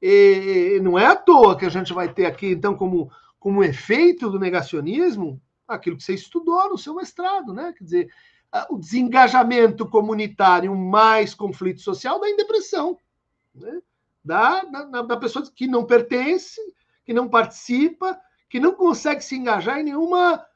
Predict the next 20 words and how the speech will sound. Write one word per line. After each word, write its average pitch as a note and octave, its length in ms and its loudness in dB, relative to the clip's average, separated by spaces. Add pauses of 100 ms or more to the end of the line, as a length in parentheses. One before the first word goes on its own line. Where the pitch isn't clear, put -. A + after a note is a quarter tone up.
(140)
nenhum E4 220 -2
processo F4 480 -4
transformativo, F4 1080 -6 (480)
né? C4 200 -18 (320)
Porque - 180 -2
sofrer F#4 540 -4
é - 20 -6
ruim, A3 640 0
é A3 320 -4
um C4 40 -8
mal-estar, D4+ 680 0
é F4+ 100 -2
visceral. D4+ 580 -2
A - 20 -6
psicanálise A3+ 640 -6
tem D#4 260 -8
aí D4 160 -4
a E4+ 80 -4
sua D#4+ 240 -8
ética E4+ 340 -6